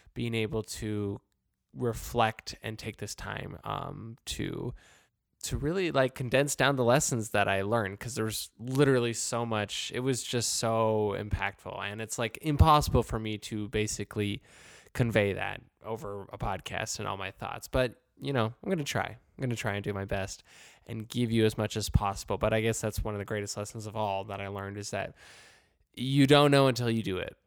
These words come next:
Like, you don't know what you're getting into until you actually do it. You don't know how hard something is until you actually do it. You don't know the worth and cost and the joy that comes out of something until you actually do it. So you can't predict it.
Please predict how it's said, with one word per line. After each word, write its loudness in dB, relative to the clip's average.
Like, -4
you -10
don't -2
know 2
what 0
you're -4
getting -6
into -4
until -2
you 0
actually 0
do 0
it. 4
You 0
don't 2
know 0
how -2
hard 2
something -2
is 0
until -6
you -2
actually -6
do 0
it. -2
You -6
don't -4
know -2
the -4
worth 0
and -14
cost -4
and -10
the -10
joy 2
that -2
comes -10
out -2
of -6
something -8
until -8
you -8
actually -6
do -8
it. -8
So -4
you -4
can't 2
predict 4
it. 0